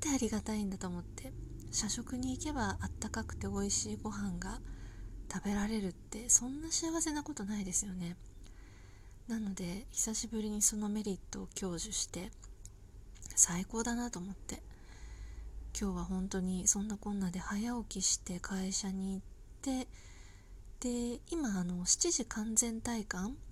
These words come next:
ていうルールがあるので、ちょっと早めに、まあ、会社は出たんですけど、あのー、やっぱり良かったですね。やりやすいなと思って。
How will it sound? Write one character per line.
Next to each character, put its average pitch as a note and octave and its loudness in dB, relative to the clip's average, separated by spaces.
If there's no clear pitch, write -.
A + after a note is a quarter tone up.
て - -4
い G3 4
う - 4
ル A3 2
ー - 2
ル F#3+ 0
が F#3 -4
あ G#3 2
る G3+ 0
の F3 -2
で、 F#3+ -2
ち - -6
ょ F4+ -4
っ - -6
と - -6
早 A#3 -2
め A#3+ -2
に、 A#3+ -2
ま A#3+ -2
あ、 G3+ -4
会 G#3 -2
社 G#3+ -2
は G#3 -2
出 A3 -4
た G#3 -2
ん F#3 -2
で F3 -4
す - 4
け F#3+ -8
ど、 F3+ -4
あ G3+ 0
の F#3 0
ー、 F#3+ -2
や F#3+ -2
っ - -6
ぱ B3+ 0
り A3+ 2
良 F#3+ 0
か C4 2
っ B3+ -2
た F3 -4
で F3 -6
す - 4
ね。 G3+ 2
や F#3+ 2
り G3+ 0
や G#3 -2
す B3 6
い A3+ -2
な A#3+ -2
と G3+ -4
思 G3+ -2
っ - -6
て。 - -6